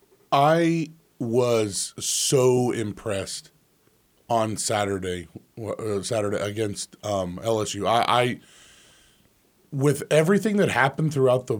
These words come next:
last month, but specifically the last week, for that team to go down there in that kind of atmosphere and come away with that victory,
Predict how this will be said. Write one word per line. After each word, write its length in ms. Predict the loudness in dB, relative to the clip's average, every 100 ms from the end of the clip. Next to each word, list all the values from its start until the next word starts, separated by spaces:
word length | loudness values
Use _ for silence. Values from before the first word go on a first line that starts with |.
| -6
last 680 | -2 2 2 0 -4 -12 -12
month, 540 | -4 0 0 0 -6 -4
but 200 | -2 -2
specifically 840 | -6 -4 -4 -2 -2 -4 -2 -2
the 100 | 0
last 360 | 0 0 -2 -8
week, 460 | -8 -6 -8 -14 -20 _ _ _ _ _ _
for 200 | -2 2
that 280 | 4 2 2
team 280 | 0 0 0
to 80 |
go 180 | 2 2
down 320 | 2 2 2
there 320 | 0 -2 -4 -6 _ _ _ _ _
in 160 | -4 0
that 240 | 0 0
kind 200 | 0 0
of 100 | 2
atmosphere 800 | 0 0 -2 -6 -4 0 0 -2 -8 _ _ _ _ _ _ _ _
and 400 | -4 -2 -2 -4
come 180 | -4 0
away 380 | 0 2 2 2
with 220 | 0 0
that 240 | 0 0
victory, 560 | 0 -4 -2 0 0